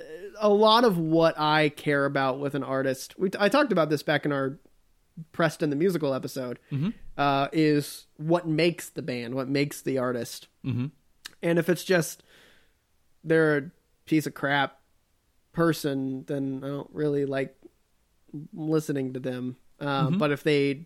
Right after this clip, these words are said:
Speaker 1: if, I, I want them to be a person.
Speaker 2: Right.
Speaker 1: And Billie is very much a person. She's made herself a person.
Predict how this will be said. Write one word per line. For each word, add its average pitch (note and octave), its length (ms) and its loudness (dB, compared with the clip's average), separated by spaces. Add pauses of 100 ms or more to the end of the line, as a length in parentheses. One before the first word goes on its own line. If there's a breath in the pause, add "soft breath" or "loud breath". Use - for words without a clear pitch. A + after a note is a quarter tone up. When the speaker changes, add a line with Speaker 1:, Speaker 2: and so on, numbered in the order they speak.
Speaker 1:
if, D3 320 -6 (420)
I, F3 240 2
I E3+ 100 4
want G#3+ 220 4
them A#3+ 120 4
to G3+ 60 4
be F3+ 100 4
a C#3+ 60 0
person. C3 560 -4 (380 soft breath)
Speaker 2:
Right. A2 160 2
Speaker 1:
And C3 200 0
Billie D3 260 2
is C3 100 -2
very C3+ 200 0
much B2 180 -4
a C3 40 -6
person. - 440 -12 (760 soft breath)
She's C3+ 200 -4
made C#3+ 140 2
herself B2+ 260 -2
a - 40 -16
person. - 380 -12